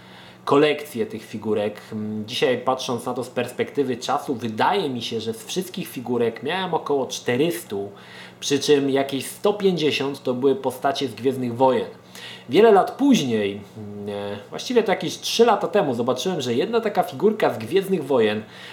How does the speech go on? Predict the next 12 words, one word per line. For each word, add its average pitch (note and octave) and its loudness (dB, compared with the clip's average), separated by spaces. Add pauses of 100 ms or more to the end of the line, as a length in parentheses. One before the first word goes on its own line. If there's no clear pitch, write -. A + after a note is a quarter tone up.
(140)
e, G#2+ 0
taki A#2+ -4
polski F#3+ -2
bootleg B2 -2 (220)
upitolony C#3 2
przez - -4
prywaciarzy, B2+ -2
kosztuje F#3 -2
nawet F3 -4
do D#3 2
czterystu G3+ 2
złotych. G3 4